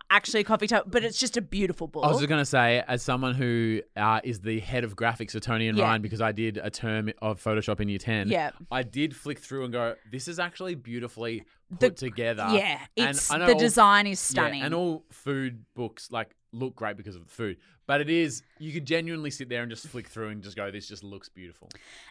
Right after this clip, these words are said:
Speaker 1: And so I think that that's more my vibe.
Speaker 2: Yeah.
Speaker 1: Like, beautiful
Speaker 2: Fun.
Speaker 1: cookbooks rather than it being like, I don't even know what's in those Chanel books or anything. Um,
Speaker 2: Is it just trying to be, like,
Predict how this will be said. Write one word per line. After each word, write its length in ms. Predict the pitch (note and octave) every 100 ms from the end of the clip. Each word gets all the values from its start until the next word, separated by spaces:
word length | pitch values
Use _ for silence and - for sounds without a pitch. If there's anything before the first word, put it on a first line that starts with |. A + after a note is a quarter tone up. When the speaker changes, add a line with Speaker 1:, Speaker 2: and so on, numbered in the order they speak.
| -
Speaker 1:
And 200 | B3+ C4
so 340 | - C#4 C4+ -
I 160 | A#3+
think 340 | B3 C#4+ D4 C#4+
that 220 | C#4 -
that's 260 | A3 G#3+ A3
more 220 | A3 G#3+
my 420 | G3 F#3 F#3 F#3+
vibe. 420 | E3 F3 D#3+ G#3 G#4 B4+ G#4 - -
Speaker 2:
Yeah. 320 | A2 G2+ F2+ - _ _ _ _ _
Speaker 1:
Like, 340 | B3 G#3 - - - F3+
beautiful 460 | A3+ A#3 D#3 B3+
Speaker 2:
Fun. 80 | F#3
Speaker 1:
cookbooks 880 | - - B3 - - G4 E4 - -
rather 340 | A3+ G#3 F#3+ G3+
than 300 | G#3+ G3+ G3+
it 220 | G#3 -
being 260 | G3 G3+ G3
like, 120 | -
I 120 | A#3+
don't 160 | D#4+ F#4+
even 200 | D#4+ B3
know 160 | F#3+
what's 180 | F#3+ F#3+
in 80 | G3
those 180 | F#3 F3
Chanel 360 | - F#3 E3
books 240 | E3 C#3+ -
or 40 |
anything. 500 | D#3+ E3+ D3+ D3+ C4 - - - -
Um, 220 | G3+ F3
Speaker 2:
Is 60 | F3+
it 40 |
just 140 | F#3+ -
trying 160 | A3
to 60 | G#3+
be, 220 | G3+ F#3+ _
like, 220 | C3+ C3+